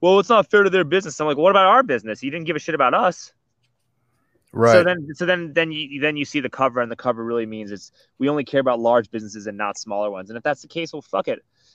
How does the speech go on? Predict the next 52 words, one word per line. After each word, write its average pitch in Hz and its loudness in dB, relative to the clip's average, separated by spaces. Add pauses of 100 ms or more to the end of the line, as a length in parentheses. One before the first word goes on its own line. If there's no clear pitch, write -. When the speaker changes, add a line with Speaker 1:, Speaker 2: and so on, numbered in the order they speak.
(280)
Speaker 1:
You're 151 -2
being 156 -8
selfish 156 -2
too. 135 -4 (680)
Don't 147 -2
call 160 -4
me 175 -8
selfish 139 -2
'cause 139 -8
I 135 2
wanna 127 -2
go 120 0
out 113 0
and 117 -14
go 117 -4
to 113 -4
work, 120 -6
'cause 120 -16
you're 156 -8
being 139 -12
selfish 135 -4
by 127 -6
not 131 -4 (400)
sacrificing 156 -4
your 202 -8
needs 92 -14
for - -12
the 107 -8
greater 104 -4
Speaker 2:
Mm-hmm. 127 6 (160)
Speaker 1:
good. - -20 (920)
Speaker 2:
Yeah. 135 8 (160)
Speaker 1:
So, 135 0
um, - -20
Speaker 2:
I, 127 0
I 110 0
am, 107 -2 (100)
I 117 0
one 113 2
hundred 113 2
percent 101 -2
agree 95 -6
with 240 2
Speaker 1:
yeah, 127 0
Speaker 2:
that. 135 -6
Speaker 1:
so, 170 0
so 175 0
then 165 -2
I, 175 -4
I 180 0
think 202 -4
that 160 2